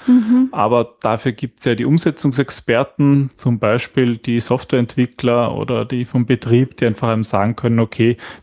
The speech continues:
Speaker 2: dieses und jenes wäre zu tun oder besser gesagt, als Business Analyst erklären wir ihnen, was, was wollen wir eigentlich erreichen. Ja, und die Software- und I-T-Experten, die können dann, ähm,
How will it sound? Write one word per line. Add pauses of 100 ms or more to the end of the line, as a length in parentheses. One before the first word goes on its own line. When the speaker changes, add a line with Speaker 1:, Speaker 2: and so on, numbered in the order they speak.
Speaker 2:
dieses
und
jenes
wäre
zu
tun
oder
besser
gesagt,
als
Business
Analyst
erklären
wir
ihnen,
was,
was
wollen
wir
eigentlich
erreichen. (480)
Ja,
und
die
Software-
und
I-T-Experten,
die (340)
können
dann, (540)
ähm,